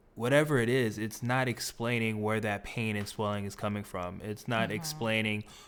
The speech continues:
Speaker 1: why, you know, your cramps are so heavy. It's not explaining why, you know, your period is so heavy. So I think it's really important that any person goes into their holistic health with an open mind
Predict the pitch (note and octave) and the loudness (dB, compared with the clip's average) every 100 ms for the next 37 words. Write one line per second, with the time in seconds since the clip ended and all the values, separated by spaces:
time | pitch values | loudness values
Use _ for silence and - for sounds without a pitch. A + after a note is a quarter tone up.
0 | - G#2 A2 A2 A2 A2 G#2+ - A#2+ A2 | -12 2 4 6 6 2 -2 -4 -4 -2
1 | G#2 G#2+ G#2+ - A2+ A2 G#2+ A2+ G#2 A#2+ | -2 -2 -6 -2 -2 -2 -4 -4 -2 -2
2 | G#2 - A#2 A2 G2+ F#2+ G2 A2+ G#2+ G#2 | -2 -2 -2 0 -2 -2 -2 -2 -2 -4
3 | - - G#2+ G#2+ G#2+ G2+ G2+ G2+ G#2 - | -8 -6 -2 0 0 0 2 2 -2 -12
4 | - - G#2+ G2+ G2 A2+ G#2+ G#2 - A2 | -12 -2 0 0 -2 0 0 -2 -2 -4
5 | F#2+ - C3 B2 A#2 F2+ - - - - | -4 -2 0 0 0 -4 -8 -18 -20 -20
6 | - - A2 A2+ A2+ B2 B2+ A2+ A2+ A#2 | -12 2 4 4 2 2 2 0 0 0
7 | A2 G2+ - C3+ D3 A2+ G#2+ - - - | 0 -2 0 2 4 2 0 -4 -14 -16
8 | B2 A2+ G#2+ G2+ - - _ - - - | -4 0 2 0 -2 -20 _ -20 -20 -20
9 | - _ - - - B2 D3 C#3 - B2 | -20 _ -20 -20 -10 0 2 2 2 0
10 | A2+ A#2+ G#2+ - A#2 A2+ A2+ A2 G#2+ A#2 | 0 -2 -4 -4 -4 0 0 0 -2 -2
11 | A2+ - A2+ A2 G2+ A2 G#2+ A#2 A2+ A2+ | -2 0 2 2 0 -2 -2 -2 0 -2
12 | A2+ A2 - G#2+ A#2 A#2+ - G#2+ G2+ G#2+ | -2 -6 0 0 0 -4 -4 -6 -4 -6
13 | A2 A2+ G#2 G2+ G2 G2+ A#2+ D3 | -2 -2 -2 -2 0 0 0 -2